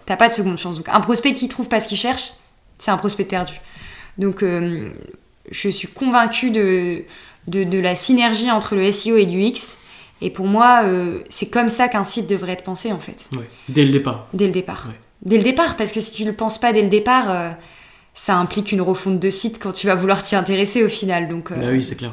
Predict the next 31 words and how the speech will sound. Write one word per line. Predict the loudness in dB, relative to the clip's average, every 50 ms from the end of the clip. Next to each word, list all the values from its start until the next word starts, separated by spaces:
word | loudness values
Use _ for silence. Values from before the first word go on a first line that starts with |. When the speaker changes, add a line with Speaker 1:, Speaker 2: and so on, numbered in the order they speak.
| -12 -16 _ _ _ -20 -20 -20 -20 -20 -20 -20 -20 _ _ _ -6
Speaker 1:
donc, | -6 -6 -6 -6 -8 -10
euh, | -8 -8 -8 -8 -10 -10 -10 -12 -12 -14 -16 -14
c'est | -12 -8 -4 -2
indispensable. | -2 0 0 -2 -4 -4 -4 -6 -6 -4 -6 -10 -10 -12 -16 -20 _ _ _ _ _ _
Speaker 2:
Ok, | -6 -4 -4 -6 -6 -6 -10 -10
d'accord, | -12 -10 -8 -10 -12 -12
très | -12 -12 -12
bien. | -12 -12 -14 -18 _ _ _ -20 -20 -18 -4
Et | 0 0
du | 0 2
coup, | 2 2
est-ce | 0 2
que | 0 -4
c'est, | -2 0 0 0 2 0
est-ce | 0 0 0 -4
que | 2 4 6 6 6 4
chez | 0 -6 -6 -4 0 0 0 2 2
Marc, | 0 2 0 0 0 -4 -8 -12 -12 -14 -14 _ _ _ -20 -20 _ _
vous | -4 2 4
avez | 6 6 6 6
vraiment | 4 4 4 4 4 4 2 0
cet | -2 -4 -4 -4
aspect, | -4 -6 -2 2 4 4 4 2 0 -10 -20 -20 -4 0
euh, | 0 0 2
expérience | 0 -2 -2 0 0 0 0 0 -2
utilisateur, | -4 -10 -10 -8 -6 -6 -4 0 2 4 4 4 4 2 0 -2 -2
S | -2 -2 -2 -4
X | -6 -6 -4 -4
O, | -4 -4 -6 -12 -12
du | -10 -10 -10
coup ? | -8 -10